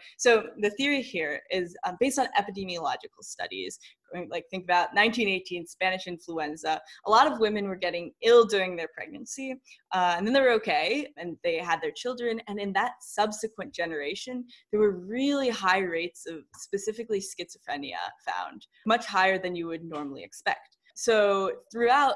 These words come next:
the twentieth century, and I mean, even now today, they do these developmental cohort studies where they'll take a bunch of women and find out if they were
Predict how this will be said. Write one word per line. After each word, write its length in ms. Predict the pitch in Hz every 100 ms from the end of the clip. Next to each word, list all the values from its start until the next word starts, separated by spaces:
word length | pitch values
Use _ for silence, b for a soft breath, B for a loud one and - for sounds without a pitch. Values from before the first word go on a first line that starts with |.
| -
the 140 | 196 180
twentieth 440 | - 165 156 147
century, 600 | - 247 240 - 208 196
and 100 | 165 -
I 60 | 170
mean, 180 | 139 -
even 240 | 185 165 143
now 140 | 135 -
today, 440 | - 202 196 202 B -
they 100 | 220
do 160 | 226
these 320 | 277 269 220 - -
developmental 600 | 208 202 190 185 185 180 -
cohort 420 | 226 240 196 160
studies 480 | - - 147 104 98 - b -
where 140 | 202
they'll 240 | 190 190 208
take 100 | 220
a 60 | 208
bunch 240 | 202 202
of 100 | 190
women 420 | 233 240 220 214
and 220 | - 185 175
find 320 | - 180 170
out 180 | 175 160
if 220 | 190 185 -
they 380 | 180 170 165 - b -
were 180 | 170